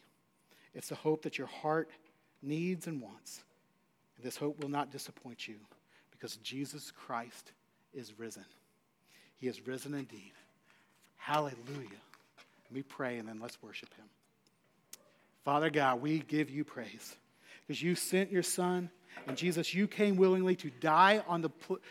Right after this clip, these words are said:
in our place, and your resurrection tells us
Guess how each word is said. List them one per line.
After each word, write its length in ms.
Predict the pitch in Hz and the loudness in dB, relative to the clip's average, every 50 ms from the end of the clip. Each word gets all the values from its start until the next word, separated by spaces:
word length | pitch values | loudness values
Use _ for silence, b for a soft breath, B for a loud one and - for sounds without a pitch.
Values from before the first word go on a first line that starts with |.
| B B - | B B -4
in 100 | 147 160 | -4 -2
our 300 | - 170 185 208 220 - | 2 6 6 6 6 6
place, 400 | - - 208 202 196 180 170 - | 2 2 6 8 8 8 6 4
and 220 | - 175 156 156 | -2 -4 -2 2
your 240 | 156 185 220 247 233 | 6 8 8 8 8
resurrection 800 | 214 208 220 220 214 170 196 185 175 190 196 202 - - 196 185 | 10 10 10 10 10 8 6 6 8 6 6 4 2 0 -2 -2
tells 420 | - - - 208 208 226 220 - | -2 2 4 6 8 8 8 6
us 240 | 233 240 226 220 233 | 6 4 4 2 0